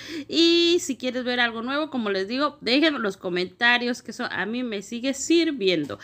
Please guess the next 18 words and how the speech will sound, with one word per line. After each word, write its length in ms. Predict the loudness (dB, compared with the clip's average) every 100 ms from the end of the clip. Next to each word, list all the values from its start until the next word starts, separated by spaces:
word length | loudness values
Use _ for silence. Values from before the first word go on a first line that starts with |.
| -18 -20 _
Esto 460 | 2 4 4 -2 -8
es 100 | -2
todo 160 | -2
el 80 | -2
diseño. 380 | -2 -2 -2 -4
Recuerden 680 | -10 -6 0 0 2 2 2
que 60 | 0
voy 160 | 2
a 60 | 2
estar 300 | 2 2 4
dejando, 580 | 2 2 2 2 -4 -8 _ _ _ _ _ _ -12 0
eh, 380 | 2 4 2 -2 -16 -20 -12
el, 560 | -4 0 0 0 -4 _ -6
en 280 | -2 0 2
la 100 | 2
cajita 320 | 2 0 4
de 100 | 2
descripción 680 | 2 -4 -8 -4 -2 2